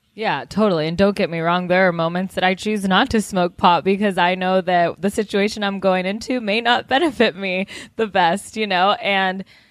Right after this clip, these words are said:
and you know what? It's fucking cool as shit because you learn so much about yourself. You learn when to pull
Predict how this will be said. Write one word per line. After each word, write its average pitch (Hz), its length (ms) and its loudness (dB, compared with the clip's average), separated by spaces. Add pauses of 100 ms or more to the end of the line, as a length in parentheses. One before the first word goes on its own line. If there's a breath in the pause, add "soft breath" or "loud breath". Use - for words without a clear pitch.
(600 soft breath)
and 254 120 2
you 262 100 0
know 302 100 0
what? 294 240 2
It's - 240 -6
fucking 196 440 -2
cool 277 300 0
as 262 140 2
shit 170 360 -2
because 180 600 0
you 247 360 -2
learn 220 440 0
so 214 360 2
much 202 320 -2
about 180 380 0
yourself. 175 640 0
You 180 100 -4
learn 180 440 -4
when 202 220 -2
to 220 60 -2
pull 180 520 0